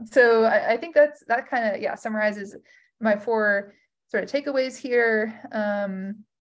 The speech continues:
for, for pieces. But yeah, just, you know, in, in terms of how it's built my, uh, capability as, as a whole, um, you know, I, like, I, I'm,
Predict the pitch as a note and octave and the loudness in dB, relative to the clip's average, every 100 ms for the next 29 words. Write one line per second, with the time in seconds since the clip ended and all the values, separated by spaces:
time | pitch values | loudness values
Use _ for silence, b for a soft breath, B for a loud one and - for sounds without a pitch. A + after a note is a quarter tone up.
0 | _ A3+ A3 A3+ A3+ A3+ A3+ A3 A3 A3 | _ -6 -4 -6 -6 -6 -6 -6 -4 -4
1 | - _ _ _ _ _ _ _ _ _ | -6 _ _ _ _ _ _ _ _ _
2 | _ F#4+ F#4 G#3 C#4+ F#4 - D#4 C#4 A#3+ | _ 0 4 4 0 -8 -8 -4 -2 -2
3 | A#3 B3 A#3+ C#4+ C4+ A#3 G#3 - _ _ | -4 -6 -4 -4 -4 -6 -6 -10 _ _
4 | _ _ C4+ A#3 A#3 A#3+ A3+ A3+ A3 G#3+ | _ _ 0 0 0 -2 0 0 0 -2
5 | G3+ G3+ G#3+ _ _ - G#3+ A3 B3 A3+ | -6 -12 -16 _ _ -10 -10 -8 -10 -8
6 | G#3+ A3+ A3 G#3+ G3 G3 - G3 G3+ A#3 | -6 -4 -2 -4 -8 -10 -12 -8 -6 -2
7 | A#3 A3 G#3 G3+ B B - A3+ A3 G#3+ | 0 0 0 -4 B B -4 0 0 0
8 | G3 G3 B B - B3 A#3 G3+ - G3+ | -2 -8 B B -4 2 2 0 -2 -2
9 | B3 B3 B3+ | 0 0 -2